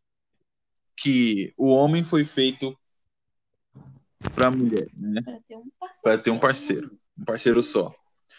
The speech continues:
Speaker 1: E ia ser consumado depois do casamento, né? Nessa questão é o seguinte: se Deus fez o homem pra ter uma parceira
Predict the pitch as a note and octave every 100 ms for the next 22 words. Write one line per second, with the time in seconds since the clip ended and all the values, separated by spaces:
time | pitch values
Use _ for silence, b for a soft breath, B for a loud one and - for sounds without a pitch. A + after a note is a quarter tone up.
0 | b b b _ - C#3 C#3+ C#3 C#3 C3+
1 | B2+ A#2+ A2 - D#2+ - _ _ - C3+
2 | D#3 D#3+ E3 D#3+ D3 C#3 D3 D3+ - D3+
3 | A#2+ A#2+ C3 C3+ C3+ C3+ B2+ C3 C3 C3+
4 | G#2+ - - _ _ _ _ _ B3 A#3+
5 | - _ _ _ _ _ _ _ - B
6 | B B _ _ _ _ _ - _ C#3
7 | D#3+ F3 F3 F3+ - F3 E3 E3+ D#3+ D3+
8 | A#2 - - _ _ _ _ _ _ -
9 | - A3 E3+ C#3 A2 - - C#3+ B2 -
10 | C#3+ C3+ B2+ A#2 G#2+ F#2+ - - _ B2+
11 | B2+ C3 C3 C#3 - A#2 G2